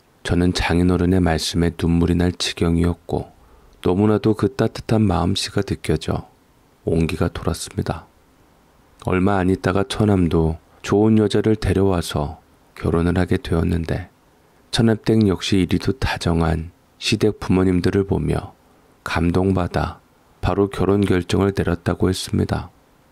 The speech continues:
처남댁은 사실 제 직장 동료이기도 했습니다. 워낙 처남이 목수로서 인정받고 돈을 잘 벌기에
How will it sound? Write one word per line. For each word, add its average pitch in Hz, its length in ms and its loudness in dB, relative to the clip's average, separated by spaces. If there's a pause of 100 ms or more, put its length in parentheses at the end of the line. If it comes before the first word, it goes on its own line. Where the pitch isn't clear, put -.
(500)
처남댁은 85 840 0 (120)
사실 113 380 2
제 107 160 2
직장 101 480 -2
동료이기도 95 600 0
했습니다. 98 640 -2 (920)
워낙 90 400 0
처남이 85 600 0 (220)
목수로서 101 800 0
인정받고 87 1120 0
돈을 92 340 2
잘 90 320 -2
벌기에 90 600 -2